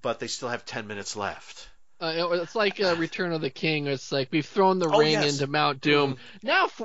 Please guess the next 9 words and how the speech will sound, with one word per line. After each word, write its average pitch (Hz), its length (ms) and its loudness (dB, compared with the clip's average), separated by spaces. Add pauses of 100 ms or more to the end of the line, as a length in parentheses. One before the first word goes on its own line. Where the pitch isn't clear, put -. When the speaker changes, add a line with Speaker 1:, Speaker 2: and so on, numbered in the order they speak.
Speaker 2:
uh, 202 60 2
you 208 180 0
know, 196 160 0
thirty 240 340 -8
minutes 208 380 -6
of 175 120 -6
people 202 440 -4 (300)
going 139 300 -4
home. 117 360 -2